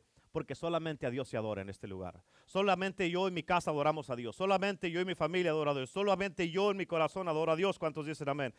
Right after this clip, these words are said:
Amén. Le mostró a Satanás que estaba sometido, número uno, a su padre. Eso es relación. Amén. Le enseñó que estaba sometido a la palabra, número dos. Ahora escucha, y estaba sometido,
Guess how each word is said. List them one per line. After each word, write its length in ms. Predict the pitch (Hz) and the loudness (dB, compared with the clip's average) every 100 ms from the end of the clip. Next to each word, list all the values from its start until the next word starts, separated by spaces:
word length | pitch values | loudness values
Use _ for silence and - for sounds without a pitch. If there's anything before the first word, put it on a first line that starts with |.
| - - - | -16 -20 -2
Amén. 260 | 143 180 226 | 2 2 2
Le 80 | 214 | 2
mostró 320 | 185 - 220 | 0 2 4
a 60 | 240 | 4
Satanás 580 | 247 - 214 226 185 | 4 4 6 6 6
que 80 | - | 2
estaba 260 | 170 208 220 | 0 2 2
sometido, 460 | 202 180 185 214 190 | 0 -4 -2 0 0
número 280 | 196 202 | 0 0
uno, 160 | 185 202 | 0 -2
a 40 | |
su 140 | - 165 | -4 2
padre. 380 | 196 202 160 175 | 6 6 6 2
Eso 180 | - | -2
es 60 | 190 | -2
relación. 580 | 180 165 - 196 180 117 _ _ _ _ _ - | 0 0 -2 -2 -2 -4 _ _ _ _ _ -8
Amén. 220 | 147 202 | -2 0
Le 60 | |
enseñó 300 | 208 196 208 | 0 0 0
que 80 | 220 | 0
estaba 260 | 214 226 226 | 4 6 6
sometido 480 | 208 196 208 220 214 | 2 -4 0 4 6
a 40 | |
la 120 | 202 | 4
palabra, 420 | 185 190 226 202 | 4 6 6 4
número 300 | 175 185 190 | -2 0 2
dos. 320 | 196 226 - - - - | 4 2 0 -12 -10 -2
Ahora 180 | 190 | 0
escucha, 420 | 185 - 226 185 165 | 0 2 2 2 0
y 320 | 226 247 269 - - | 2 2 -2 -8 -4
estaba 380 | 175 - 202 202 | -2 4 4 4
sometido, 640 | 196 190 175 220 175 160 | 0 -4 0 2 2 0